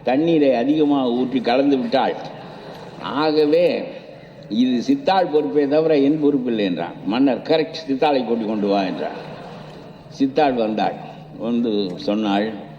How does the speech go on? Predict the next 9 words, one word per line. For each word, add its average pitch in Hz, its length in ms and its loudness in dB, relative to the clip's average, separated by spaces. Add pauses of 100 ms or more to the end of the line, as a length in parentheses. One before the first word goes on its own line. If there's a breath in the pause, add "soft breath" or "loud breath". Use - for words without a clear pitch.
(300 loud breath)
"எப்பவும் 143 440 2
ஒரு 165 160 0
சின்ன 160 320 2
பானையில 147 600 2
தண்ணீர் 135 380 2
வைத்து 127 300 0
வாய் 135 280 2
சின்னமாக 123 580 0
இருக்கும், 95 360 -2